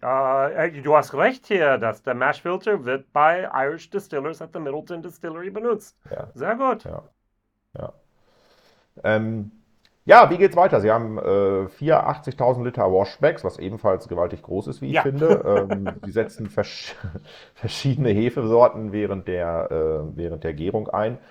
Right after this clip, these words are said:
Speaker 2: Die Gärung, äh, geht mit mindestens hundertzwanzig Stunden auch relativ lang. Ähm, und das Ergebnis landet dann in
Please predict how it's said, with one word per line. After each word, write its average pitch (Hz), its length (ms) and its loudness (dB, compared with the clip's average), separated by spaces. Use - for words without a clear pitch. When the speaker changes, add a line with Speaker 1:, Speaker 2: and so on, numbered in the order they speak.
Speaker 2:
Die 85 100 -10
Gärung, 98 560 0
äh, 85 240 -2
geht 92 240 -4
mit - 320 -8
mindestens 185 460 2
hundertzwanzig 131 440 2
Stunden 110 220 -2
auch 85 160 -2
relativ 85 520 -2
lang. 78 380 -6
Ähm, 104 600 4
und 104 260 0
das 90 220 0
Ergebnis 107 480 -2
landet 143 300 4
dann 143 320 2
in 123 440 -2